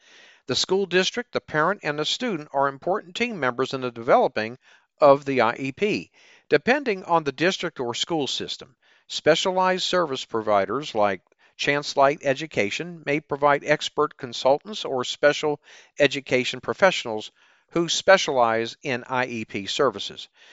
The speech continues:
The objective of the I E P process is to help the student maximize their learning potential. When conducted as intended, the I E P process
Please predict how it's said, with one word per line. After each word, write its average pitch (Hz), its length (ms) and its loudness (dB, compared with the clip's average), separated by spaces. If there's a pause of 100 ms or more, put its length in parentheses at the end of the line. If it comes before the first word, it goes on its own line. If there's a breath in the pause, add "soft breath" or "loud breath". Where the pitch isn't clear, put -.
(200 soft breath)
The 131 120 2
objective 143 520 4
of 123 220 0
the 113 260 -6
I 131 180 0
E 117 180 -6
P 107 160 -6
process 202 580 0
is 120 120 -10
to 107 120 -4
help 131 240 0
the 120 80 -12
student 143 480 -2
maximize 175 880 -2 (340 soft breath)
their 135 160 4
learning 123 360 0
potential. - 560 -4 (1300 soft breath)
When 190 340 0 (100)
conducted 170 720 4
as 143 300 4
intended, 117 640 -4 (1000 soft breath)
the 135 140 -2
I 156 160 2
E 175 160 -4
P 170 200 -4
process 123 800 2